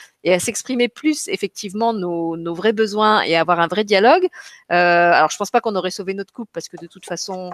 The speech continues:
euh, on était partis dans des directions complètement, euh, différentes, mais en tout cas, on aurait évité beaucoup de malentendus. Voilà, c'est ça que je voulais dire. Euh, j'en ai parlé un petit peu au début d'émission. C'est vrai que souvent, il y a beaucoup de choses, euh, qui sont mises en place,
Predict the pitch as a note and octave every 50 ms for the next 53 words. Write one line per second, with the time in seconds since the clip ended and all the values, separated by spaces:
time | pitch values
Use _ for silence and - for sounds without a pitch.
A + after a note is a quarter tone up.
0 | - _ - D#3 D3 C#3+ C#3+ C3 C3 B2+ B2+ D3 D#3 - D#3+ D#3 - D#3+ - -
1 | - G3 E3+ E3 D#3 D3+ D3 D#3+ D#3 D#3+ D#3 - - E3 E3 - E3 E3 E3+ E3
2 | - - F3+ F3 F3 E3 D#3 D3+ D3 - - - - - - - - _ _ F#3
3 | G3 - G#3+ A#3 D#4+ F4 D4+ A#3+ A#3 A#3 C4+ - D#4+ D#4+ D4+ B3+ A#3 A3 A#3+ A#3+
4 | A#3+ A3+ A#3 - - D4 D#4 C#4 F#3+ F#3 G3+ B3+ - - D#4 B3+ A#3 G#3+ A3 A3
5 | A3+ A3+ A3 - G#3+ F#3+ G3 E3 D#3+ - _ _ - D3 C#3 C#3+ - F3 - -
6 | A#3+ G#3+ G#3 G3+ G3 F#3+ F#3+ F3 D#3+ F#3+ A3 B3+ D#4+ - - - - - - -
7 | _ _ D#3+ E3+ E3+ F#3 F#3 F#3 F3+ - G3+ G3+ G#3 G#3 G3+ - - F#3+ A3+ A3+
8 | F#3+ F#3+ G3+ E3+ F#3 E3+ F#3+ F#3 F#3+ F#3 - - B3+ D#4+ D#4 - G3+ A3 C#4+ -
9 | - - A3+ G#3 A#3 B3+ D4 D4 G#3+ G3+ F#3 A#3 A#3+ - D#4+ B3 C4 A#3+ - -
10 | C#4+ C#4+ D4 C#4+ B3+ B3+ - _ _ _ _ _ _ - D#3+ F3 F3+ F3+ F3+ F3+
11 | F3+ F3 F3 - - - F#3+ - G#3+ - A#3 G#3+ G#3+ B3 D#4 E4 D#4+ B3+ A#3 -
12 | B3 A#3+ A#3+ C4+ D#4 F#4 - - - -